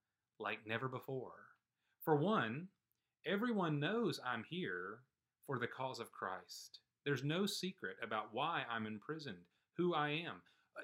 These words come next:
th-, there were, you, as you realize, there were a great many very powerful people. And Rome was the most powerful city at this time in the world. All these powerful people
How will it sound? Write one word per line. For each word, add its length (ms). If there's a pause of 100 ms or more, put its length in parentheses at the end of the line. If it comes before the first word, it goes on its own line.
th-, 180
there 140
were, 340
you, 140 (480)
as 160
you 60
realize, 400
there 100
were 240
a 80 (220)
great 340
many 400
very 240 (100)
powerful 560
people. 440 (1300)
And 160
Rome 360
was 180
the 60
most 260
powerful 480
city 640 (100)
at 120
this 160
time 260
in 80
the 80
world. 400 (480)
All 220
these 160
powerful 420
people 380